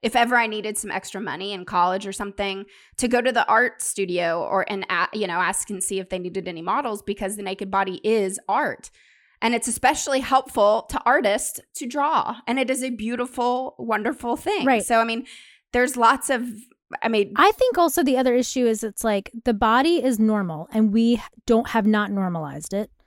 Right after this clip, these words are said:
Speaker 2: We
Speaker 1: Especially in America.
Speaker 2: Especially in America, we are, uh,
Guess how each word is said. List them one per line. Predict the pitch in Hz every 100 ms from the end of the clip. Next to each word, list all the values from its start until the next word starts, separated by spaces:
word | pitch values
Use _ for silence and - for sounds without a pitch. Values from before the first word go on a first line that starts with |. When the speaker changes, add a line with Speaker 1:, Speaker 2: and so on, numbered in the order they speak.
| _ _ -
Speaker 2:
We | 226 233
Speaker 1:
Especially | 233 - 285 - 240
in | 214
America. | 196 185 180
Speaker 2:
Especially | - 190 247 - 359
in | 370
America, | 302 233 220 233 220
we | 208 214
are, | 208 202 196
uh, | 202